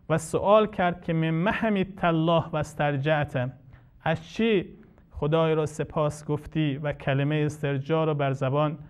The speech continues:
جاری کردی؟ میگه ابی عبدالله الحسین علیه السلام جریان رو این گونه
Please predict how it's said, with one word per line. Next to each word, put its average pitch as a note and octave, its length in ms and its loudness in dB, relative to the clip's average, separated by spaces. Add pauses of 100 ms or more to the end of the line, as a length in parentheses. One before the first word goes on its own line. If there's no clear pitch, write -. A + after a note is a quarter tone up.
(340)
جاری C#3+ 340 4
کردی؟ B2 480 -2 (680)
میگه F#3+ 200 6
ابی G#3 160 8
عبدالله F#3+ 420 4
الحسین F#3 500 2
علیه F#3 240 2
السلام E3+ 460 0
جریان E3+ 480 0
رو F3+ 80 2
این D3+ 200 0
گونه E3 420 2